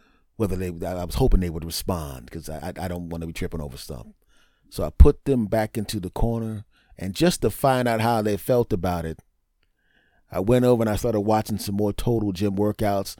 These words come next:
and I very quickly moved from the Total Gym workout to workouts on stationary bikes, workouts on weight benches,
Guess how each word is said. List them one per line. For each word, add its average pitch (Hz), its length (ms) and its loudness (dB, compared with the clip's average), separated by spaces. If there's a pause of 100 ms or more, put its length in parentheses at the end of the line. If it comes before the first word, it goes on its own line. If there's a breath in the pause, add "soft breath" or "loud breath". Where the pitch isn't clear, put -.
(240 soft breath)
and 80 180 -6
I 101 520 -2
very 107 280 0
quickly 127 480 6 (180 soft breath)
moved 123 260 6
from 110 80 -2
the 110 80 0
Total 143 260 4
Gym 131 140 2
workout 127 540 2
to 92 360 -4 (480)
workouts 117 580 2 (100)
on 95 360 -2 (140)
stationary 117 1200 2
bikes, 113 840 -2 (300 loud breath)
workouts 123 680 4
on 101 260 -4
weight 117 400 2
benches, 147 640 0